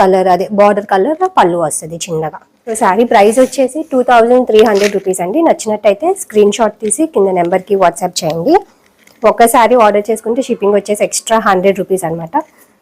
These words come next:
రెండు కానీ, రెండు కంటే ఎక్కువ ఆర్డర్ చేసుకుంటే షిప్పింగ్ ఫ్రీ. And నెక్స్ట్ శారీ వచ్చేసి మంచి గ్రేప్ కలర్ అండి, ఎంత బాగుందో శారీ అయితే. ఇదంతా కూడా పెన్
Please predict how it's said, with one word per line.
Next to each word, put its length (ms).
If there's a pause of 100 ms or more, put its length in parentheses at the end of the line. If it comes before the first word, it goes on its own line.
(140)
రెండు 240
కానీ, 180 (100)
రెండు 220
కంటే 260
ఎక్కువ 220
ఆర్డర్ 240
చేసుకుంటే 460
షిప్పింగ్ 400
ఫ్రీ. 140 (1200)
And 180
నెక్స్ట్ 240
శారీ 240
వచ్చేసి 280 (120)
మంచి 340 (140)
గ్రేప్ 280 (120)
కలర్ 260
అండి, 180 (120)
ఎంత 140 (120)
బాగుందో 340 (140)
శారీ 300
అయితే. 200 (2000)
ఇదంతా 400 (100)
కూడా 200
పెన్ 160